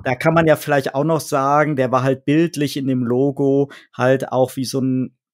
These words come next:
fleißiges Helferlein, wie ein, äh, Diener abgebildet. Ähm, äh, aber, äh, wenn wir jetzt zum Beispiel sehen,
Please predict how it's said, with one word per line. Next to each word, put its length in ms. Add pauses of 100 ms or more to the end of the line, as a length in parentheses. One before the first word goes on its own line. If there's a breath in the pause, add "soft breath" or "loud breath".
(480)
fleißiges 720
Helferlein, 760
wie 140
ein, 420
äh, 400
Diener 580
abgebildet. 840 (440 loud breath)
Ähm, 420 (260)
äh, 180 (240)
aber, 720
äh, 240
wenn 220
wir 60
jetzt 180
zum 100
Beispiel 460
sehen, 640